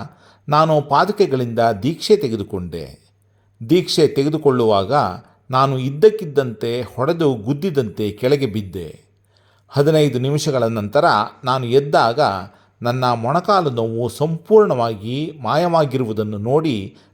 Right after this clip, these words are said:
ನನಗೆ ಆಶ್ಚರ್ಯವಾಯಿತು. ಇಷ್ಟು ದಿನ ಇದ್ದ ನೋವಿನ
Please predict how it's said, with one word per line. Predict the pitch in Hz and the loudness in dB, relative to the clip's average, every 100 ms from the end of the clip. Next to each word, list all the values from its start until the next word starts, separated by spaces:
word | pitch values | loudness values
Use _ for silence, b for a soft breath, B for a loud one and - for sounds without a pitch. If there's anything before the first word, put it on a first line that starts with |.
| - | -8
ನನಗೆ | 113 104 113 | -6 -4 -4
ಆಶ್ಚರ್ಯವಾಯಿತು. | 95 104 - - 190 185 104 90 80 87 80 - _ _ _ _ _ - | -2 -4 -4 -6 0 0 0 -4 -10 -14 -16 -20 _ _ _ _ _ -4
ಇಷ್ಟು | 151 147 - 135 | -2 -2 -4 0
ದಿನ | 156 | 2
ಇದ್ದ | 156 127 139 131 | 2 2 0 2
ನೋವಿನ | 123 131 151 156 | 2 2 2 2